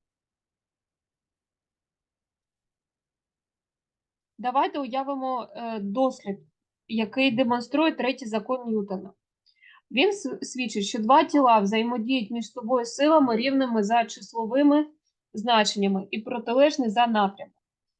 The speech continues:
Уявимо, що взяли гладеньку поверхню і, е, приєднали дві, е, до, два динамометра, е, і дві, е, тележки. Е, на тележках поклали два магніти.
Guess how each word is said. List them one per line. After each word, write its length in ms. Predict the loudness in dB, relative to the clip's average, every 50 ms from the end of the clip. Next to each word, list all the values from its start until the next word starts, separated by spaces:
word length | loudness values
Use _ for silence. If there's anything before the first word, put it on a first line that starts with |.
| _ _
Уявимо, 500 | -6 0 2 4 4 4 4 2 2 0
що 140 | -2 -4 -4
взяли 360 | 0 2 4 4 6 6 4
гладеньку 840 | 4 2 0 -4 -4 -2 -2 0 -2 -2 -2 -4 -4 -6 -6 -6 -6
поверхню 720 | -8 -8 -4 -2 0 0 0 0 -4 -12 -20 -18 -18 -18 -20 _ _ _ _ _ _ _ -20 -20 -14 -10
і, 140 | -6 -4 -2
е, 420 | -2 -2 -4 -2 -2 0 0 0
приєднали 1000 | -2 -2 -2 -2 0 0 -2 -2 -4 -2 0 2 2 4 4 4 2 2 0 -4 -10 _ _ _ _
дві, 360 | -10 -6 -4 -2 0 2 2
е, 460 | 2 0 -2 -4 -6 -4 -4 -4 -4 -4
до, 320 | -2 0 0 0 0 -4 -10
два 320 | -14 -10 -2 2 2 2 2
динамометра, 840 | 2 0 -2 -2 -2 -2 0 0 0 0 0 0 0 2 2 2 0 -4 _ _ _ _ _ _ -6
е, 400 | -4 -4 -2 -4 -4 -6 -8 -12 _ _ _ _ _ _ _
і 160 | -6 -4 -4
дві, 360 | -4 -4 -6 -4 -2 0 0
е, 420 | 0 0 -2 -4 -4 -4 -4 -4 -6 -8 -12 _ _ _ _ _ _ _ _ _ _
тележки. 600 | -4 0 0 2 2 2 0 -2 -6 -14 -20 -20 -20 _ _ _ _ _ _ _ _ _ _ _ _ _ _ _ _ -2
Е, 180 | 0 2 2
на 180 | 2 2 0 0
тележках 480 | 0 0 0 0 0 0 0 -4 -4 -4
поклали 420 | -6 -4 0 2 2 4 2 2
два 220 | 0 0 -2 -2
магніти. 520 | -2 -2 -4 -6 -6 -6 -6 -8 -8 -10